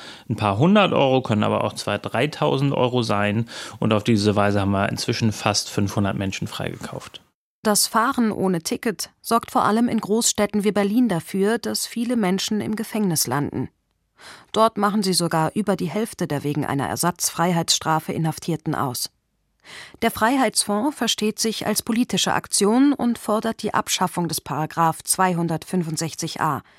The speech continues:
Speaker 2: das Erschleichen von Leistungen und langfristig einen kostenlosen öffentlichen Verkehr.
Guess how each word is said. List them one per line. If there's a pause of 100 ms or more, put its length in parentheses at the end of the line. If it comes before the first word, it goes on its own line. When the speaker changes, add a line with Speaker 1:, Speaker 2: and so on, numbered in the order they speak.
(220)
Speaker 2:
das
Erschleichen
von
Leistungen (320)
und
langfristig
einen
kostenlosen (140)
öffentlichen
Verkehr.